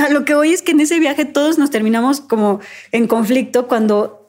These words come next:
generalmente no estábamos acostumbrados al conflicto y creo que eso también fue muy confrontante. Pero a ver,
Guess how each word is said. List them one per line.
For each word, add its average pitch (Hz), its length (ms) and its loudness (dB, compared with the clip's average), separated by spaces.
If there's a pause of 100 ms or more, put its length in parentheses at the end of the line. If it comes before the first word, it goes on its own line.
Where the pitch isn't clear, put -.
(120)
generalmente 254 560 2
no 247 160 2
estábamos 254 420 -2
acostumbrados 202 480 -6
al 190 120 -6
conflicto 196 420 -6
y 185 60 -4
creo 202 160 -4
que 233 60 -6
eso 226 100 -4
también 202 260 -2
fue 202 140 -6
muy 190 120 -2
confrontante. 185 640 -8 (360)
Pero 226 120 2
a 220 40 2
ver, - 300 -2